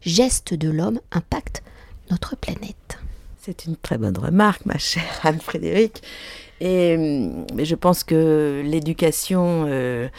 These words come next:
Speaker 2: ça commence dès le plus jeune âge. Et si les enfants, par exemple, euh, prennent l'habitude avec les parents d'aller au marché, de cuisiner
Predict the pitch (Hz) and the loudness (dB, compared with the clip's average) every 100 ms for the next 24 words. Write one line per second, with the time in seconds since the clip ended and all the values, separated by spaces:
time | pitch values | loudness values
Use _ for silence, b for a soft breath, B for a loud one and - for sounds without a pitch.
0 | B B B B - - 156 156 143 147 | B B B B -10 -4 0 2 0 4
1 | 175 170 - 156 139 151 185 233 147 131 | 4 6 2 0 2 4 6 4 2 -6
2 | - B B - 160 160 156 151 147 139 | -10 B B -2 2 4 4 2 2 -2
3 | - - - 170 160 160 151 147 143 - | -4 -6 -2 0 0 0 2 2 -2 -2
4 | 165 - 135 139 151 151 - 143 139 135 | -2 -2 -6 -4 0 0 -2 -6 -6 -6
5 | - - 156 147 147 143 - 170 143 - | -6 -4 -2 -2 -4 -6 -2 0 0 -4
6 | B B B B B 147 151 165 - 147 | B B B B B 2 6 6 4 -6
7 | - 147 147 156 156 151 147 156 156 - | -2 0 2 2 4 4 4 2 0 0
8 | 156 156 143 - 165 160 - - 139 156 | 0 0 -2 -4 -2 -4 -4 -6 -4 -4
9 | - 170 147 156 151 156 156 | -2 -4 -4 -4 2 4 4